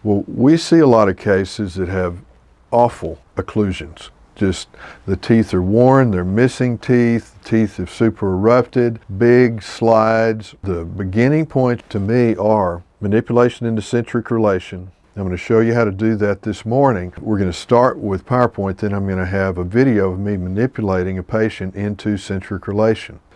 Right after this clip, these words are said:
So the things I start with in a case that's got a terrible occlusion, missing teeth,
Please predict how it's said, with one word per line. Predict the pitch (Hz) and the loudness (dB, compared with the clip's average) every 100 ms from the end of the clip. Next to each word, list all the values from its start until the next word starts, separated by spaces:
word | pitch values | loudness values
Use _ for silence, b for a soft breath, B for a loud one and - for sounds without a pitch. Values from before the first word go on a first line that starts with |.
| b | b
So | - 107 | 0 2
the | 92 | 2
things | 92 127 143 135 | 0 4 4 4
I | 127 117 | 4 2
start | - 151 151 - | 0 2 2 2
with | 107 98 95 | -2 -2 -4
in | 104 | -6
a | 92 | -8
case | - 120 117 110 - | -2 2 2 0 -6
that's | 92 - | -10 -2
got | 101 90 87 - | 0 0 -4 -10
a | - _ | -16 _
terrible | - 160 139 131 120 113 | -6 0 2 2 2 0
occlusion, | 101 117 113 107 101 104 107 | -2 -2 0 0 -4 -6 -2
missing | 131 139 - 117 104 | 0 0 -2 -6 -6
teeth, | - 110 98 95 | -4 -4 -4 -8